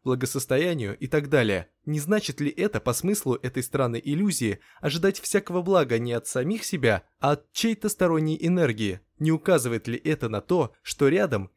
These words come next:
и независимо от французов существует ещё какое-то добродетельное, просвещённое и богатое существо, которое может и должно изливать на них свои благодеяния? Не даёт ли это право предполагать, и притом без всякой надобности,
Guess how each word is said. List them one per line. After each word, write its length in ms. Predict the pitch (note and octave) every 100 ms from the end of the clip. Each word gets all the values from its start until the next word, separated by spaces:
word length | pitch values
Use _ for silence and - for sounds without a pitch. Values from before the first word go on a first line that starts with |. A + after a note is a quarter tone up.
| _
и 80 | -
независимо 580 | F3 D#3+ F3 E3 A#2+ D#3+
от 80 | -
французов 520 | C3 C3 A3 F3+ D#3
существует 600 | E3 - D#3 G#3 G#3 G3+
ещё 400 | E3+ G3+ - D#3
какое-то 480 | B2 A2+ F3 F3 A2
добродетельное, 920 | A#2 C3 C#3 C3+ D#3+ - A2 G2 F#2+ _
просвещённое 800 | D3 C#3 C3+ B2+ - G3 F3 C#3+
и 120 | -
богатое 460 | C#3+ C#3+ C#3 C3 A#2+
существо, 680 | C#3 E3 - F3 B2 F#2 _
которое 380 | - - C#3+ C3
может 420 | C#3+ E3+ A2 - _ _
и 80 | D#3
должно 360 | C3+ C3 B2+ C#3
изливать 480 | C#3+ C3 B2+ F3 F3+
на 100 | A#2+
них 160 | G2+
свои 260 | - B2 B2
благодеяния? 800 | B2 B2 B2 C#3 D3+ C3 F#2 E2+ _ _ _ _
Не 100 | D3
даёт 380 | C#3+ D#3 G#3 A#3
ли 100 | G3+
это 260 | - F3 D3+
право 540 | E3 G3 F#3+ G#2+ - _ -
предполагать, 720 | D3 - D#3 E3 D#3+ B2+ -
и 80 | -
притом 400 | C3 D3 D#3 D3
без 120 | C#3
всякой 300 | - C#3+ -
надобности, 720 | B2+ G#3 D#3+ B2+ - - G#2